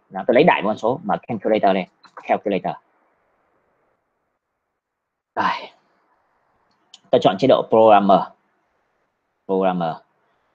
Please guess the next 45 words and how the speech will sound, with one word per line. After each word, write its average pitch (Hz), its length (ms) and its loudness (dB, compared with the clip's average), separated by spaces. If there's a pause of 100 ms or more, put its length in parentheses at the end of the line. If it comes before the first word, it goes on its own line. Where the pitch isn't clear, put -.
(180)
Và 98 100 -2
tôi 110 200 -2
chọn - 140 0
chế 127 100 -4
độ 135 160 2
hex. - 360 -2
Tôi - 120 -16
kích 160 120 -2
vào 101 80 -2
đây 110 120 0
là 95 80 -6
hex 131 220 -6
vì 104 80 -6
nó 131 100 -2
là 123 80 -4
hệ 113 100 -6
mười 104 100 -4
sáu. 110 300 -6 (300)
Dán 131 200 0
vào. - 200 -4 (960)
Phải 92 160 0
chuột, 151 200 0 (240)
paste. - 320 -2 (500)
À 143 80 -2
đủ, 117 300 4
con 110 140 -4
số 120 180 -2
bao 123 100 2
nhiêu? 110 260 0 (800)
Ba 127 140 0
trăm 98 160 -8
triệu. - 280 -10 (1600)
Con 107 160 -4
số 110 120 -8
ba 104 120 -2
trăm 92 160 -8
triệu, - 240 -8
ít 123 80 -6
nhất 127 140 -6
là 110 100 -6
cho 98 120 -8
máy 101 280 -6
này 90 100 -8
của 76 80 -8
tôi. 85 180 -8